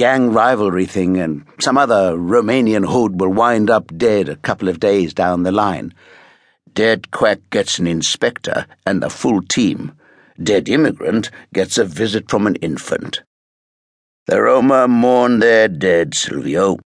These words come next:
just like we do. Also, you're forgetting the deal.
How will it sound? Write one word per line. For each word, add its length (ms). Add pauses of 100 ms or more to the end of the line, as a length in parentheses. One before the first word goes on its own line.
(340)
just 300
like 240
we 180
do. 300 (800)
Also, 640 (260)
you're 500
forgetting 760
the 120
deal. 460